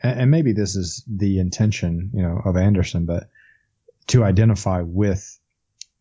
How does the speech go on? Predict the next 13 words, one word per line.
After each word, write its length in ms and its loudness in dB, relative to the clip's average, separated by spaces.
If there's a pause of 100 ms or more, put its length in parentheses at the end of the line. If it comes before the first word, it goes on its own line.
Jude 280 2
Law's 760 -4
character. 640 -4 (580)
Um, 520 -6 (340)
he, 200 -2
uh, 140 -6
he 220 6
is 180 4
sort 160 0
of 80 -2
the 220 -4
entry 560 -2 (340)
point. 520 -2